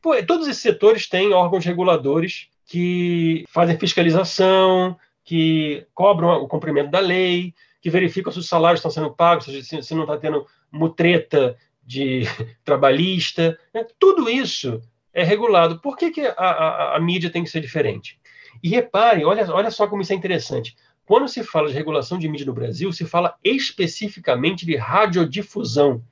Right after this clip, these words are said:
que são concessões públicas, televisão e rádio. Mesmo televisão e rádio digital continuam sendo concessões públicas.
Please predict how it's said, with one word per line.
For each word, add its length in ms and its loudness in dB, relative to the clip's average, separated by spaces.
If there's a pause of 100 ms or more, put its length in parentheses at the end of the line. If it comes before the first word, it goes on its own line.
que 100 -6
são 300 0
concessões 580 -2
públicas, 500 -4
televisão 680 0 (160)
e 60 -8
rádio. 560 0 (120)
Mesmo 420 -2
televisão 420 -2
e 40 0
rádio 200 -4
digital 400 0
continuam 280 -4
sendo 200 -4
concessões 600 -2
públicas. 540 -6